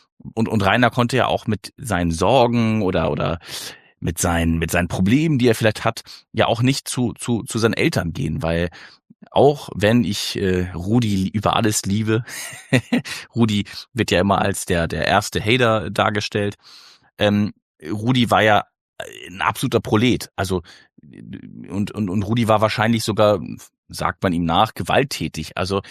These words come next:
da konnte Rainer nicht wirklich, äh, ja, irgendwie mit Sorgen hingehen, die man als, äh, junger Mensch oder als Kind vielleicht hat. Und ich glaube, das ist einfach so, äh, das, warum Rainer so ist. Und das gibt's in Deutschland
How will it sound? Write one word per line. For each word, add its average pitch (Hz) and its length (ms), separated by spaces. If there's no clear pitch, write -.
da 113 460
konnte 131 600
Rainer 127 480
nicht 127 380
wirklich, 123 540
äh, 117 320
ja, 87 240
irgendwie 120 360
mit 117 200
Sorgen 117 360
hingehen, 110 460
die 113 80
man 107 140
als, 98 300
äh, - 280
junger 113 320
Mensch 113 300
oder 95 160
als 78 180
Kind 92 260
vielleicht - 380
hat. - 180
Und - 140
ich - 120
glaube, 92 340
das 80 200
ist - 160
einfach 85 300
so, 80 340
äh, 76 400
das, 85 300
warum 76 240
Rainer 78 300
so 76 120
ist. - 360
Und 107 160
das 110 120
gibt's - 260
in 120 160
Deutschland 120 560